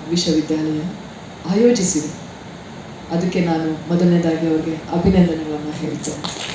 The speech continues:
ನಾನು ಇದಕ್ಕಿಂತ ಮುಂಚೆ ಒಮ್ಮೆ ಬಂದಿದ್ದೆ ಬೆಂಗಳೂರು ಯೂನಿವರ್ಸಿಟಿಗೆ, ಆ, ನಮ್ಮ ಒಂದು ಜಾಥಾ ಇತ್ತು, ಯುವ ಜನತೆಯ ಜಾಥಾ. ಆಗ ನಾನು ಒಂದು ಅರ್ಧ,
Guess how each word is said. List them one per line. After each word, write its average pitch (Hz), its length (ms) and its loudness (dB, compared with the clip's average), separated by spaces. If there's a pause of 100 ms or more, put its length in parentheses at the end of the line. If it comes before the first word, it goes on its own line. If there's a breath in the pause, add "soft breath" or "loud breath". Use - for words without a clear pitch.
(1500)
ನಾನು 196 180 2
ಇದಕ್ಕಿಂತ 220 480 6
ಮುಂಚೆ 196 220 2
ಒಮ್ಮೆ 175 220 6
ಬಂದಿದ್ದೆ 170 400 4
ಬೆಂಗಳೂರು 165 420 2
ಯೂನಿವರ್ಸಿಟಿಗೆ, 151 640 -2 (1400)
ಆ, 170 60 -2 (760)
ನಮ್ಮ 170 180 0
ಒಂದು 165 280 2
ಜಾಥಾ 175 380 0
ಇತ್ತು, 180 260 2
ಯುವ 170 420 2 (180)
ಜನತೆಯ 160 440 2 (440)
ಜಾಥಾ. 165 500 -2 (840)
ಆಗ 208 180 0 (520)
ನಾನು 202 340 -2
ಒಂದು 196 200 0
ಅರ್ಧ, 220 260 2